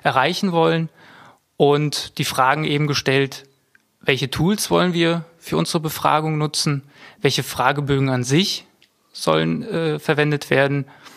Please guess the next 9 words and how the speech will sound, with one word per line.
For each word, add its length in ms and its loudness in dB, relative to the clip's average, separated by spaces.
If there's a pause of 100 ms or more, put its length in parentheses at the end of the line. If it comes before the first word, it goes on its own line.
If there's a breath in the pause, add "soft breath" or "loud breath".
(320 loud breath)
wie 220 2
erreichen 420 0
wir 120 2
eine 340 0 (120)
hohe 220 2
Akzeptanz 760 0
bei 140 -2
den 140 0
Teilnehmern 640 0